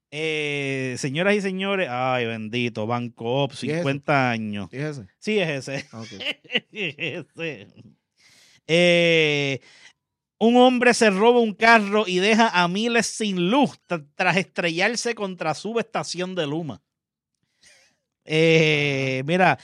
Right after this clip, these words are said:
Speaker 1: lo, <laughs> personal del cuerp-, del C I C de Aguadilla.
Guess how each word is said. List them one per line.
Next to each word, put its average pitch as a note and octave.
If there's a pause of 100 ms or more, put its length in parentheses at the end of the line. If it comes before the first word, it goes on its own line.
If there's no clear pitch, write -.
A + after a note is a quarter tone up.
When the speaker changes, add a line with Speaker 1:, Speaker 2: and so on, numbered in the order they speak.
(300)
Speaker 1:
lo, E3+ (400)
<laughs> -
personal F#3+
del G#3
cuerp-, A3
del G#3
C G#3+
I G#3
C G3+
de G3
Aguadilla. F3